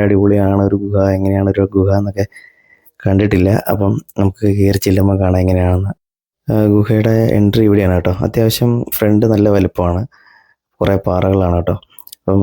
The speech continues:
അതായത് ഈ ഗുഹ എന്ന് പറഞ്ഞാൽ ഇതിൻ്റെ പ്രത്യേകത ഇത് മിനറൽസ് കൊണ്ടുള്ള ഒരു ഗുഹയാണെന്നാണ് പറഞ്ഞത്. അകം മൊത്തം മിനറൽസ് ആണെന്നാണ് പറഞ്ഞത്. നമുക്ക് പോയി നോക്കാം. അതായത്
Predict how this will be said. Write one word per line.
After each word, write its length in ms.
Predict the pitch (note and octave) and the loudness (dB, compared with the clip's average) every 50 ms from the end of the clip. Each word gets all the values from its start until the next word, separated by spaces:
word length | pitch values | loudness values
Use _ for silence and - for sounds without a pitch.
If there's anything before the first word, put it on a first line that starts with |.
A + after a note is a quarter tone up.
| - - | 2 2
അതായത് 280 | G2 G2+ G#2 A2 A2 A2+ A#2+ C3+ | 0 2 2 2 2 2 4 4
ഈ 40 | D3+ D#3+ D3 C3+ | 2 2 2 2
ഗുഹ 120 | B2+ B2+ C3+ C3+ | 2 2 4 2
എന്ന് 100 | C#3 C3 | 2 2
പറഞ്ഞാൽ 180 | B2+ A#2+ A#2 A2+ | 2 2 2 2
ഇതിൻ്റെ 160 | A2 A2+ A#2 A#2 | 2 0 0 0
പ്രത്യേകത 340 | A2 F#2+ - G2+ G#2 G#2 G#2 G#2 | -2 -2 0 0 0 2 2 2
ഇത് 60 | A2 A#2 A2 | 2 2 2
മിനറൽസ് 500 | G#2 G2+ G#2 G#2+ A#2+ C3 C3+ B2+ - - C#3+ | 2 2 2 2 2 2 0 0 0 -2 0
കൊണ്ടുള്ള 260 | C#3 C#3 B2+ B2 A2 A2 G#2 | 0 2 2 2 2 2 2
ഒരു 100 | G2+ G#2 G2+ | 0 0 0
ഗുഹയാണെന്നാണ് 480 | G2 G2+ G#2+ G2+ F#2+ F#2+ F#2 F2+ F#2 F2 E2+ | 0 0 0 0 0 0 -2 -2 -2 -2 -2
പറഞ്ഞത്. 220 | F2 F#2 F2+ F2+ F2+ | -4 -4 -4 -4 -2
അകം 260 | F#2 G2 A2 A#2+ B2+ A2 | -2 -2 -2 -2 -2 -2
മൊത്തം 260 | G2+ - _ - A2+ G#2 | -4 -4 _ -4 -2 -2
മിനറൽസ് 380 | F#2+ F2+ F#2 - G#2+ G#2+ G#2+ - F#2 | -2 -2 -2 -2 -2 -4 -4 -2 -4
ആണെന്നാണ് 240 | F#2 F2+ F2+ F2 F2+ F2 | -4 -2 0 0 0 0
പറഞ്ഞത്. 280 | E2+ E2+ D#2+ G#2 A#2 C#3 - - - - - - - - - _ _ - | -2 -4 -6 -10 -10 -10 -10 -16 -20 -20 -20 -20 -20 -20 -20 _ _ -2
നമുക്ക് 220 | G#2 G#2+ A2+ B2 A#2+ | 2 2 4 4 4
പോയി 140 | B2 B2+ B2 A#2+ | 2 2 2 0
നോക്കാം. 200 | G#2 - G2 F#2+ F#2+ G2 | 0 0 0 0 2 2
അതായത് 380 | G2 G2+ G2+ G2+ G2+ A2+ A#2 | 2 2 2 0 2 2 2